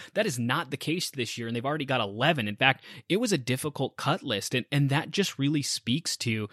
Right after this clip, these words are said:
Oregon State doing a much better job. Eh, there's a lot more talent in this class.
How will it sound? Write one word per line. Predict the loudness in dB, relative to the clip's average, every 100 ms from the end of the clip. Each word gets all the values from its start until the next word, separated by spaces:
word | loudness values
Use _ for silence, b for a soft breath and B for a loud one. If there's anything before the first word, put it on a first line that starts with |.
| B B B
Oregon | 6 6 2 0
State | 2 4 2 0
doing | 4 6 4 2
a | -2
much | 0 0 -2 -4
better | -2 0 0 -2
job. | 2 2 2 0
Eh, | -2 -4
there's | -2 0 2
a | 2
lot | 2 2 2
more | 0
talent | 0 -2 -2 0
in | 0
this | -2
class. | -2 2 2 2